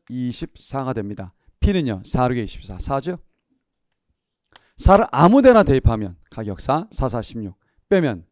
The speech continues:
십이. 자, 그러면 소비자 잉여는 이면적이잖아요. 그래서 요거 삼, 요거 십이, 삼십육, 삼각형이니까, 어,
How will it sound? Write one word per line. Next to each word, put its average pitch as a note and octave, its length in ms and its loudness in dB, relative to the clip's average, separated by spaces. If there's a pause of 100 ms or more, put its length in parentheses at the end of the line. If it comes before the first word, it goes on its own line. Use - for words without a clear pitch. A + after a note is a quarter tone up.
(100)
십이. - 420 -12 (540)
자, D#3+ 100 -2
그러면 F3+ 200 4
소비자 A#3+ 580 2
잉여는 A3+ 180 2
이면적이잖아요. C3+ 920 -4 (720)
그래서 E3 420 0 (100)
요거 C3 440 -2
삼, A2 320 -14 (500)
요거 C3+ 200 -6
십이, G#2 300 -12 (120)
삼십육, B2+ 680 -8 (180)
삼각형이니까, B2+ 760 -4 (440)
어, G2+ 460 -4